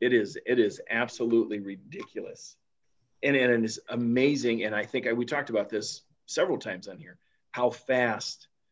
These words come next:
and I'm talking just personally, how fast I can put weight on. I'm not joking when I tell you, I can put it on.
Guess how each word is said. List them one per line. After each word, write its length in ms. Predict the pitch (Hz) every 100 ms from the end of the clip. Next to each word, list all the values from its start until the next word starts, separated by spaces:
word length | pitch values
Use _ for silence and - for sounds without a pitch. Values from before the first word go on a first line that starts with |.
| _
and 160 | 123 123
I'm 140 | 113
talking 280 | 117 120 120
just 220 | 113 127
personally, 360 | - 139 - 107
how 180 | 107 110
fast 480 | - 123 117 110 107
I 100 | 104
can 160 | 113
put 180 | - 117
weight 220 | 98 92
on. 140 | 151 - _ _ _ _ _ _ _ _ -
I'm 140 | 139
not 180 | 139 113
joking 280 | 117 117 113
when 100 | 107
I 80 | 104
tell 160 | 117
you, 140 | 104 85
I 140 | 117
can 180 | 127 127
put 160 | 135 120
it 80 |
on. 300 | 113 113 107